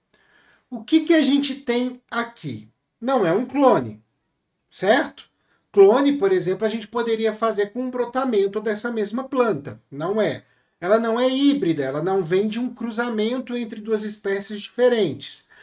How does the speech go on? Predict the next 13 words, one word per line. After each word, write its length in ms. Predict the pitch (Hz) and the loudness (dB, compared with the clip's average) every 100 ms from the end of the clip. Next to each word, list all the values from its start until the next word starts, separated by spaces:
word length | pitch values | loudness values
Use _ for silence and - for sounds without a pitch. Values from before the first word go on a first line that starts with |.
| - - | -20 -10
Ela 220 | 156 190 | -4 -2
não 300 | 214 233 208 | 0 0 0
é 200 | 220 254 | 2 2
mutante, 1000 | 240 226 214 - - 381 381 160 151 131 | 0 -2 -6 -2 4 4 4 0 -6 -12
porque 340 | 117 135 - | -10 -10 -4
mutante 640 | 160 190 208 185 180 208 233 | -2 -2 -2 -2 -2 -2 -4
requer 500 | 208 262 226 175 185 | -6 -6 -6 -4 -4
mutação, 680 | 190 190 226 226 196 190 135 | -4 -2 -4 -2 -4 -4 -4
sequência 600 | 147 143 156 170 165 196 | -10 -10 -8 -8 -6 -8
alterada 540 | 190 208 165 160 180 | -4 -2 -2 -2 -4
de 80 | 180 | -6
bases 480 | 151 135 139 147 147 | -6 -6 -6 -10 -12
nitrogenadas. 1000 | 160 160 170 214 220 214 170 120 117 | -12 -8 -4 -2 0 2 0 -2 -16